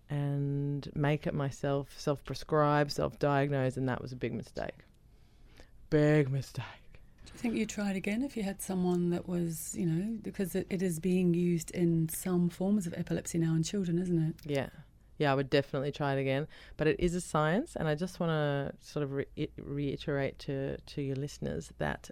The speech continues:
Speaker 1: uh, it is still a medicine, like any other medicine. It is advertised out there as a miracle cure, actually, um, but everyone's different.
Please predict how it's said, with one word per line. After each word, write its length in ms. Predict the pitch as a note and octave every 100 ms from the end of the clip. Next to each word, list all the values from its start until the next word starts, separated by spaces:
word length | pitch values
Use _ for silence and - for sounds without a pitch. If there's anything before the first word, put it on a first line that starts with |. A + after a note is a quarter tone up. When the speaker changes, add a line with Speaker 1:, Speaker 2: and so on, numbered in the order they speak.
| -
Speaker 1:
uh, 280 | D3 C#3+ C#3+ - - - - -
it 100 | D#3+
is 200 | - D#3
still 360 | - - F3 F#3
a 40 |
medicine, 640 | F3 D#3+ E3 - F#3+ A#3+ B3 - -
like 200 | C#3+ C#3+ -
any 240 | E3 F3
other 180 | E3 D#3+
medicine. 640 | D3+ C#3+ C#3+ D#3+ D#3 F3+ - - - - -
It 180 | D3+ D#3
is 320 | D3+ C#3+ - - - -
advertised 640 | D#3+ E3+ F3 F3 D#3 D3+
out 200 | D3+ C#3 D3
there 340 | D3 D3 D3 -
as 500 | C#3+ - D3 D3 -
a 60 | D#3
miracle 480 | D#3+ A3 C#4+ G3+
cure, 400 | E3 - C3+ C#3+ -
actually, 640 | C#3+ - - C#3+ D3 G3 - - - -
um, 580 | D#3+ D#3 D3+ D3+ D3 D3+ - - - - -
but 120 | - -
everyone's 460 | F#3+ F#3 F#3 F3 -
different. 520 | F3 - G3+ C#4+